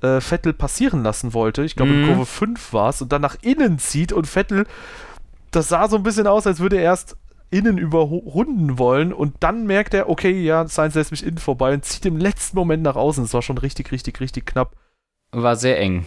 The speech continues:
Speaker 2: ja.
Speaker 1: Was sich, glaub ich, gezeigt hat, ähm, aber auch war, dass Mercedes tatsächlich auch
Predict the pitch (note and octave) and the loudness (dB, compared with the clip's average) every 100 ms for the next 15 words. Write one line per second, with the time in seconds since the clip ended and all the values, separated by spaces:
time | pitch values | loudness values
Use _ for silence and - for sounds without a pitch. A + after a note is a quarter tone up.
0 | - G2 F2 - _ _ _ _ _ _ | -2 0 0 -4 _ _ _ _ _ _
1 | _ _ _ - D3 D3+ F#3 - E3 E3+ | _ _ _ -6 -4 -2 -6 0 0 0
2 | - D3+ - C#3+ - E3+ - - - D3 | -6 -8 -2 -2 0 -4 -4 -10 -2 2
3 | D3 C#3+ - C#3 C#3+ A#2+ D3 C3 B2+ C3+ | 2 0 -2 0 2 2 0 0 0 2
4 | B2+ B2+ - - - - - C3+ B2+ B2 | 0 -2 -4 -6 -12 -20 -12 -2 -2 -2
5 | - C#3+ C3+ C3+ - B2 C3 C3 B2+ B2+ | 0 0 0 -2 -4 -4 -2 -4 -4 -6